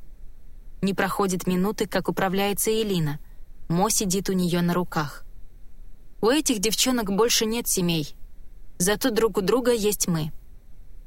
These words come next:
На Рождество они едут ко мне, и Леви тоже.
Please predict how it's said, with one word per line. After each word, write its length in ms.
На 80
Рождество 480
они 260
едут 300
ко 160
мне, 320
и 80
Леви 320
тоже. 460